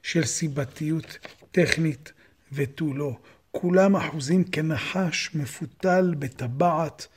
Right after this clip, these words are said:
של טבע. התפילין הן מרובעות, בקווים ישרים,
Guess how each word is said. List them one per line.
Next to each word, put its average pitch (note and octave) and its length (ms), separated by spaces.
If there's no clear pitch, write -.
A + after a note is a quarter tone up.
של C#3 300
טבע. A2+ 320
התפילין D3+ 600
הן D#3+ 240
מרובעות, C3 760
בקווים D#3 560
ישרים, D3 680